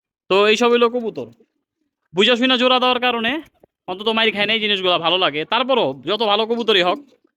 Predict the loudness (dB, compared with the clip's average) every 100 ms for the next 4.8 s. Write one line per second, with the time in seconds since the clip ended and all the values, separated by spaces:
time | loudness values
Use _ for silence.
0 | _ -14 -4 0 0 0 0 0 0 -2
1 | -2 -2 -4 -10 _ _ -2 0 0 0
2 | -2 -2 -4 -6 -6 -4 -2 -2 -2 -4
3 | -6 -10 -4 -4 -2 0 0 0 -2 -2
4 | -2 -2 -2 -4 -4 -2 -2 -4